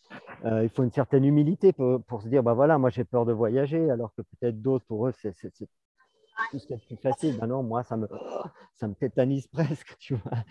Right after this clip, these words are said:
de, de me retrouver dans un bungalow, dans un pays, euh, voilà, avec plein de bestioles bizarres. <laughs> Donc, voilà, c'est, c'est vraiment, c'est,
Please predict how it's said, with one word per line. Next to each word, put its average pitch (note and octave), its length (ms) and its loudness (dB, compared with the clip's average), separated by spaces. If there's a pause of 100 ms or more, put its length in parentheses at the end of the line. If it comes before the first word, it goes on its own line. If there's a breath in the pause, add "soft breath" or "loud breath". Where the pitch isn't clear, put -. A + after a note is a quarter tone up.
(340 soft breath)
de, A2+ 380 2
de G#2+ 80 0
me A2+ 140 4
retrouver A#2+ 260 -2
dans - 260 -12
un A2+ 40 -4
bungalow, B2+ 580 4
dans A2+ 220 -2
un G#2+ 80 -4
pays, B2 600 2
euh, G#2 140 2
voilà, G#2+ 280 -2
avec G#2+ 120 -2 (140)
plein A2+ 100 -2
de A2 80 -4
bestioles A2+ 640 -2
bizarres. A2 480 -4 (260 loud breath)
<laughs> G3 1400 0
Donc, C#3 180 0
voilà, D3 440 6
c'est, B2 360 4 (360)
c'est D3 120 0
vraiment, D#3 400 4
c'est, C#3+ 200 -6